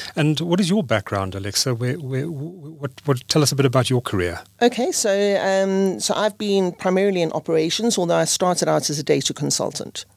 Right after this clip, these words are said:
Speaker 2: So, um, but that was thirty years ago, so
Speaker 1: Okay.
Speaker 2: long time in, um,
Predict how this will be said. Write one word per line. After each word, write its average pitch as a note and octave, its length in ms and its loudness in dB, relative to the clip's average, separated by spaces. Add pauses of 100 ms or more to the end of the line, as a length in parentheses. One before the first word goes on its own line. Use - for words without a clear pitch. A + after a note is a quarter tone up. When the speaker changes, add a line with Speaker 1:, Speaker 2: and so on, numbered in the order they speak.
Speaker 2:
So, D3 580 2
um, C#3+ 440 -2 (240)
but C3 80 -4
that B2 100 0
was - 160 2
thirty - 400 -2
years C3+ 260 2
ago, E3 200 2
so D3+ 180 0
Speaker 1:
Okay. C#3 260 0 (440)
Speaker 2:
long D#3+ 300 2
time D#3 380 2
in, D3 280 0
um, C#3 420 -2